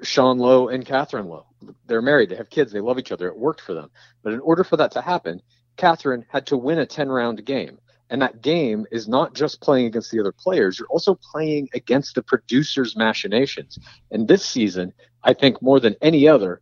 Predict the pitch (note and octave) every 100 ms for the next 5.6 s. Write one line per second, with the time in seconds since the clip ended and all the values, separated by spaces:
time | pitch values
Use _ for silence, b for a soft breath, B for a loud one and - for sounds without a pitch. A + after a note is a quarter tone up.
0 | _ _ _ A#2+ A#2+ D#3+ D#3 - C#3+ D#3+
1 | G#2+ G2+ G2+ G2+ G#2 A2+ - A2 G#2 F#2+
2 | - C#3+ G#2 F#2+ A#2+ A2 D#3+ C#3 - B2+
3 | A#2 - G#2+ F#2+ A2 B2+ - D#3 D#3+ D#3+
4 | D#3+ D#3+ - - _ _ _ - G#3 A#3+
5 | A3+ D3 - - C#3 C3